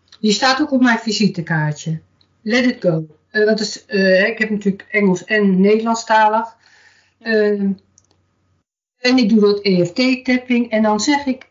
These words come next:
Speaker 1: en dat raad ik ook mensen aan als ik het ze leer, wat het, en dan zeg je tegen jezelf,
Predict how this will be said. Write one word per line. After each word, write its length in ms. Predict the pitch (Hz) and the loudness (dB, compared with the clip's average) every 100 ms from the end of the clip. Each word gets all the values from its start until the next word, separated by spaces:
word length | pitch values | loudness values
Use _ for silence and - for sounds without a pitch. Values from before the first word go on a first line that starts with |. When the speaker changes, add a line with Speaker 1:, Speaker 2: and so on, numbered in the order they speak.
| _ | _
Speaker 1:
en 120 | - | -2
dat 140 | 208 208 | 0 0
raad 320 | 220 254 277 | 0 0 0
ik 100 | 254 | 0
ook 160 | 226 208 | -4 0
mensen 360 | 202 190 - | 2 0 -2
aan 180 | 208 190 | -4 -4
als 140 | 185 185 | -4 -10
ik 100 | - | -6
het 140 | 160 | -6
ze 160 | - 165 | -2 2
leer, 640 | 160 170 185 247 320 370 - _ _ _ _ - _ _ _ _ _ _ _ _ | 2 4 4 4 2 0 -6 _ _ _ _ -20 _ _ _ _ _ _ _ _
wat 440 | - 180 185 277 - | -10 -4 2 2 2
het, 160 | 311 - | -2 0
en 120 | 247 | 2
dan 100 | 233 | 2
zeg 240 | 269 294 | 2 0
je 100 | 320 | 0
tegen 220 | 311 277 277 | 0 0 -2
jezelf, 360 | 247 240 240 | -2 -2 -4